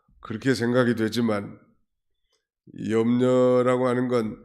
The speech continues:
하나님의 주권을 믿지 못하는 불신앙의 죄입니다. 하나님을 믿지 못하는 죄요. 아니, 생명을 내신 하나님이 그 생명을 유지할 필요한 의식주를 주지 않겠는가? 예수님이 직접 말씀한 거예요.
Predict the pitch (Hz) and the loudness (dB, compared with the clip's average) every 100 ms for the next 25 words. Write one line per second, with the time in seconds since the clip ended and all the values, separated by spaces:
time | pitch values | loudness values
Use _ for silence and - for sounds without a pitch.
0 | _ _ - 123 131 123 120 123 123 - | _ _ -8 -4 0 0 -4 -8 -10 -4
1 | 127 131 113 120 113 110 113 113 135 113 | 0 0 -2 -4 -2 -2 0 -2 -2 -6
2 | - 104 - 131 135 131 127 120 107 - | -8 -4 2 4 4 4 2 0 -2 -6
3 | - _ _ _ - _ _ 107 131 156 | -20 _ _ _ -20 _ _ -12 2 6
4 | 156 165 151 123 120 139 127 127 156 135 | 8 8 6 4 -2 -2 -2 -2 -2 -2
5 | - 113 123 - - _ _ _ _ _ | 0 0 0 -4 -18 _ _ _ _ _
6 | _ _ _ _ _ _ - 123 - 139 | _ _ _ _ _ _ -14 -10 -8 -6
7 | 156 160 151 151 139 135 139 131 139 139 | -4 0 2 2 0 0 -2 0 0 0
8 | 135 113 123 117 131 143 143 135 120 117 | -2 -2 -4 -4 -4 0 0 0 0 -2
9 | 120 107 123 117 117 92 - - _ _ | -2 0 0 2 0 -2 -10 -20 _ _
10 | _ _ _ - 131 135 117 110 104 107 | _ _ _ -10 0 2 2 0 -4 -6
11 | 131 113 104 104 101 87 113 120 107 90 | -4 -4 -4 -4 -6 -2 0 2 0 -6
12 | 87 - _ _ _ _ _ _ _ _ | -12 -16 _ _ _ _ _ _ _ _
13 | _ _ _ _ _ _ _ _ _ - | _ _ _ _ _ _ _ _ _ -10
14 | 107 123 262 113 120 143 139 117 113 131 | -8 -6 -6 -6 -2 0 2 0 -2 -4
15 | 113 117 123 113 | -4 -4 -6 -8